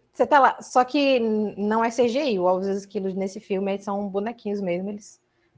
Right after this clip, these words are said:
são bem estranhos. No começo, eles estão ali bem de boa, cantando a musiquinha deles, só que de repente começa a tocar um rock, um metal muito louco, e eles se transformam,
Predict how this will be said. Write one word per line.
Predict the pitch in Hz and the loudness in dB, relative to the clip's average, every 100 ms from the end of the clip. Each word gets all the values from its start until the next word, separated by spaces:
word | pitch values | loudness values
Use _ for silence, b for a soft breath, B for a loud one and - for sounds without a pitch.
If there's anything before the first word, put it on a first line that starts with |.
| _ | _
são | - 208 202 | -12 -6 -2
bem | 190 202 254 233 - _ _ _ _ _ _ | -2 -2 -4 -8 -14 _ _ _ _ _ _
estranhos. | 214 - 180 170 - b b _ - | -12 -8 -6 -6 -10 b b _ -4
No | 214 | -2
começo, | 247 294 240 262 277 | 2 4 6 6 4
eles | 240 | 2
estão | 247 | 4
ali | 233 | 4
bem | 214 | 4
de | 226 | 2
boa, | 226 214 240 226 | 6 8 10 8
cantando | 247 254 214 | 6 2 4
a | 214 | 4
musiquinha | 220 233 240 226 | 0 -2 -2 0
deles, | 208 202 226 | 4 2 2
só | 247 | -2
que | 247 | -4
de | 226 | 0
repente | 247 269 226 226 | 2 2 0 -2
começa | 226 214 214 | -2 -4 -4
a | |
tocar | 202 202 | -4 -2
um | 202 190 185 | -2 -4 -6
rock, | 180 180 - 190 | -2 -2 -2 -6
um | 180 | -4
metal | 175 175 170 175 | -4 2 2 0
muito | 185 220 | -6 -2
louco, | 190 190 220 | 0 0 2
e | 202 | 2
eles | 208 - | 2 -4
se | - | -4
transformam, | 214 233 185 180 190 | -4 0 2 2 2